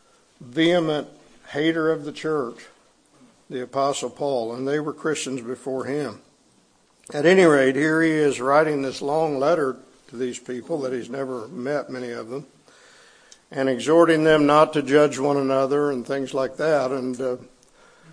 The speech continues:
they could get the wrong idea. They could think, "Well, he must think he's really superior to us, or he must think really lowly of us." And so he encourages them. He says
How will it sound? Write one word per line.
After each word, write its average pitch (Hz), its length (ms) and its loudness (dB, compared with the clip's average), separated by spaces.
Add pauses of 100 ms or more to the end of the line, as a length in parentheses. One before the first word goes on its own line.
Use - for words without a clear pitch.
(320)
they 139 160 2
could 185 300 4
get 156 200 2
the 147 100 0
wrong 156 360 6
idea. 143 540 4
They 120 160 -2
could 156 260 -4
think, 139 240 -4
"Well, 143 200 0
he 143 100 0
must 147 300 -4
think 139 200 -8
he's 123 180 -8
really 127 480 -4 (880)
superior 147 640 -2
to 123 100 -2
us, 139 520 0 (760)
or 123 160 -6
he 139 80 2
must 143 300 0
think 151 240 -2
really 143 320 4
lowly 151 540 4
of 127 120 -2
us." 143 560 2 (920)
And 127 280 -2
so 147 340 0
he 139 500 -2 (640)
encourages 147 760 4
them. 131 320 -4
He 139 80 -6
says 147 480 -4